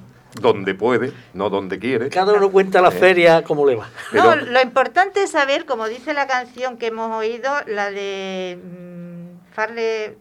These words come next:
Speaker 3: Wal-, Wally Farley o Farley Wal-, bueno, no sé, no me acuerdo ahora cómo se llama.
Speaker 1: Te vamos a tener que
Speaker 3: Because I'm
Speaker 1: comprar
Speaker 3: happy.
Speaker 1: el diccionario
Speaker 3: <laughs>
Speaker 1: del colegio San
Speaker 2: El
Speaker 1: Isidro.
Speaker 2: boomer, el boomer.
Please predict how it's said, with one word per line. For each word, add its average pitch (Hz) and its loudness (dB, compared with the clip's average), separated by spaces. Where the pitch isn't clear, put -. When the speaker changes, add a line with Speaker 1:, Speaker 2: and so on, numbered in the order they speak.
Speaker 3:
Wal-, 226 -8
Wally 226 -10
Farley 269 -12
o 196 -12
Farley 214 -12
Wal-, 233 -10
bueno, 208 -6
no 214 -10
sé, 175 -18
no 196 -20
me 202 -12
acuerdo 196 -8
ahora 185 -4
cómo 190 -10
se 185 -14
llama. 185 -10
Speaker 1:
Te 190 -2
vamos 107 -2
a - 0
tener - 0
que - 2
Speaker 3:
Because 113 4
I'm 113 0
Speaker 1:
comprar 123 4
Speaker 3:
happy. 302 -2
Speaker 1:
el 110 0
diccionario 117 2
Speaker 3:
<laughs> 120 4
Speaker 1:
del - 0
colegio 117 4
San 131 4
Speaker 2:
El 175 6
Speaker 1:
Isidro. 196 8
Speaker 2:
boomer, 226 8
el 147 8
boomer. 202 8